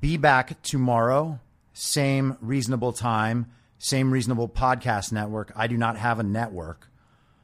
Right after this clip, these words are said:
Uh, guys, if you like what you're hearing, please share it with people. Please follow Twitter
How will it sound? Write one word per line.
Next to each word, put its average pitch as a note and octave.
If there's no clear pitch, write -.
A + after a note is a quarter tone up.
Uh, A2+
guys, C#3+
if C3
you C#3+
like D3+
what D#3+
you're D3
hearing, C3+
please C#3+
share C3+
it B2+
with A#2+
people. A#2
Please D3
follow C3
Twitter B2+